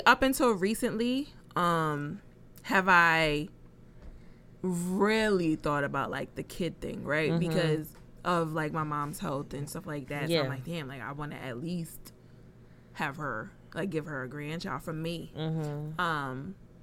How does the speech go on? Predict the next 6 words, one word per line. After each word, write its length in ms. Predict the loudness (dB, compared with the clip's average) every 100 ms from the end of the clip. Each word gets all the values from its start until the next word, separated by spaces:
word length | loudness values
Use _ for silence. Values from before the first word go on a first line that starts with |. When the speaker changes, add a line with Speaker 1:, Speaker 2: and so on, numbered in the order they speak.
| -20 -20 -20 -20 -20 -20 -20 -20 -20 -20 -20 -20 -20 -20 -20 -20 -20 -20 -2
Speaker 1:
do, 220 | 2 2 0 -2
will 260 | 6 8 10
I 140 | 8
feel 180 | 4 2
like 160 | 2 0
I'm 140 | -2